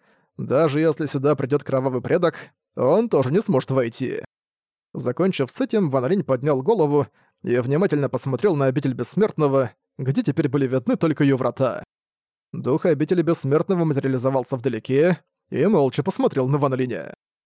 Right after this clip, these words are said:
Ван Линь повернулся, сжал кристалл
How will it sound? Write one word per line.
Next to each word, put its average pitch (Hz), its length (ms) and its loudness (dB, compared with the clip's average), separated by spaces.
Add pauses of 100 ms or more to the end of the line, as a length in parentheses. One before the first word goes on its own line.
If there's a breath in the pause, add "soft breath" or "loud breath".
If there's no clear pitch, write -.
(360)
Ван 123 300 -2
Линь 151 160 0
повернулся, 139 840 0 (140)
сжал 139 280 -2
кристалл 147 580 0